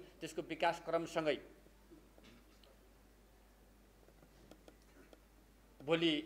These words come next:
त्यो खालको महत्त्वाकांक्षा हामीमा पनि हुनु पर्ला। तर आज हाम्रो, आज हाम्रो कुरा त्यो सामाजिक विभेदको अन्त्य गर्ने हो। एउटा सापेक्षिक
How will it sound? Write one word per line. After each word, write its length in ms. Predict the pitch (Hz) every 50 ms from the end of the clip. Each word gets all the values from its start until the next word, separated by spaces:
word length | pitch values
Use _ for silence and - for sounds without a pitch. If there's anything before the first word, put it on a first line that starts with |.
| - - - - - - -
त्यो 120 | - 208 180
खालको 340 | - 185 175 170 160 - 170 160 147 151
महत्त्वाकांक्षा 640 | 160 170 165 - 165 - 156 156 156 156 - 156 135
हामीमा 240 | 139 143 147 147
पनि 160 | 147 165 156 131
हुनु 200 | 123 147 180 180
पर्ला। 280 | - 160 139 127 123 117 -
तर 140 | 135 135 135
आज 260 | 127 135 143 143 147
हाम्रो, 320 | 123 117 117 120 123 123 120 - - - - - - - - - - - -
आज 180 | 170 190 190 208
हाम्रो 280 | 175 175 170 160 165
कुरा 200 | - - 143 143
त्यो 160 | - 160 147
सामाजिक 500 | - - 135 135 139 139 139 139 135 117 117 -
विभेदको 360 | 113 117 131 139 135 - 165
अन्त्य 240 | 147 147 135 147 147
गर्ने 300 | 143 143 139 143 143 139
हो। 140 | 143 147 143 - - - - - - - - - - - - - - - - - - - - - - - - - - - - - - - - - - - - - - - - - - 196
एउटा 560 | 208 202 - 196 196 190 170 151 139 - - - - - - - - - - - - - - - - - - - - - - - - - - - - - - - - - - - - - -
सापेक्षिक 640 | - - - 175 175 - 254 247 247 - 254 247 -